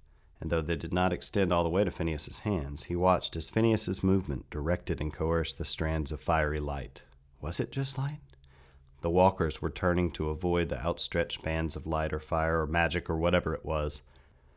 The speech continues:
but nothing seemed to happen as some of them batted it away with their tentacle-like arms.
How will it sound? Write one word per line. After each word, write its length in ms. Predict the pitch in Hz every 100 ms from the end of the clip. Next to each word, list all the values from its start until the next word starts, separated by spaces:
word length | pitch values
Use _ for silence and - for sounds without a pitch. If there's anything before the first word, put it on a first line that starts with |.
| - -
but 120 | 90
nothing 300 | 104 101 95
seemed 240 | - 92
to 40 | 85
happen 380 | 87 85 76 73
as 120 | 73
some 180 | 87 85
of 120 | 78
them 180 | 80 73
batted 300 | 85 85 82
it 100 | 85
away 320 | 85 80 76
with 180 | 73 -
their 120 | 76
tentacle-like 960 | - 90 82 80 - 76 76 76 73 -
arms. 540 | 80 71 69 65 -